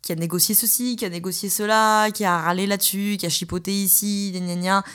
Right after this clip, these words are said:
Et tu dis oui, et tu dis oui, et tu dis oui. Tu le sais d'avance que la collaboration, elle va mal se passer. Parce que t'as pas posé ton cadre, t'as pas posé tes limites. Donc forcément, c'est pas clair pour la personne. Et c'est pas, c'est pas clair pour toi, donc c'est pas clair pour la personne. Et donc ça sera pas clair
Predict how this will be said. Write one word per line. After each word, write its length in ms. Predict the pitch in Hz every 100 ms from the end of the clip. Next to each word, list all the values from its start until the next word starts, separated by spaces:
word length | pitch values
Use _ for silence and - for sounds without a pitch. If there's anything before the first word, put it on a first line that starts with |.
| - -
Et 80 | 214
tu 140 | - 220
dis 120 | 233
oui, 280 | 226 226 226
et 60 | 190
tu 120 | 185
dis 120 | 185
oui, 220 | 185 190 -
et 60 |
tu 120 | 175
dis 120 | 170 170
oui. 200 | 175 -
Tu 200 | - 202
le 120 | 208
sais 380 | - - 240 220
d'avance 480 | 185 160 170 - -
que 100 | 196
la 80 | 175
collaboration, 720 | 190 170 160 156 - 147 143
elle 120 | - 156
va 100 | 147
mal 140 | 139
se 100 | -
passer. 340 | 123 - - _ _ _ _ _
Parce 120 | 196 -
que 80 |
t'as 140 | 202 185
pas 160 | 208
posé 220 | 202 170 165
ton 120 | 151
cadre, 240 | 131 - -
t'as 100 | 185
pas 120 | 202
posé 420 | 196 180 196 - _ _ -
tes 100 | 175
limites. 440 | 185 202 - - _ _ _ _ _ _ _ _ _ _
Donc 160 | 165 170
forcément, 760 | - 247 - 220 208 214 220 _ _ _ _ _
c'est 160 | - 208
pas 120 | 190
clair 220 | - 190
pour 120 | -
la 60 | 170
personne. 280 | 165 - -
Et 80 | -
c'est 140 | 190
pas, 100 | 165 170
c'est 160 | -
pas 100 | 160
clair 160 | 147 156
pour 140 | 151
toi, 160 | - 220
donc 260 | 180 208
c'est 80 | -
pas 80 | 160
clair 140 | 175
pour 100 | 165
la 60 | 156
personne. 320 | - - -
Et 100 | -
donc 200 | 180 180
ça 60 | 165
sera 160 | - 165
pas 120 | 160
clair 220 | 165 151